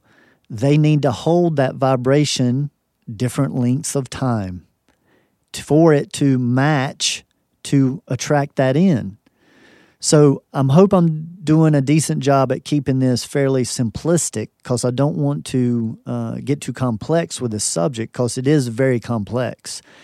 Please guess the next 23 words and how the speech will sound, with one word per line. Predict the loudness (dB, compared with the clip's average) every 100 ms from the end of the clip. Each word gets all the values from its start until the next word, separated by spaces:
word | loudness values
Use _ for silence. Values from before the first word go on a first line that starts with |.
| -20 -20 -20 -20 -4
But | -2 2
literally, | 4 6 6 6 4
see, | 2 2
with | 4 4 2 0
manifestors, | 0 2 2 2 0 0 -2 -2 -4 -10 -20 _
or | 0 2
about | 2 0 0
eight | 0 0
percent | -4 -2 0 0
of | -2
the |
population, | 0 -2 0 2 2 2 0 -2 -2
they | 0 2
don't | 2 0
have | 0 0
to | 0
hold | 2 2
that | 0 0
vibration | -2 0 0 0 0 0
very | 2 2
long | 2 2 2 0
at |
all. | 0 -2 -4 -10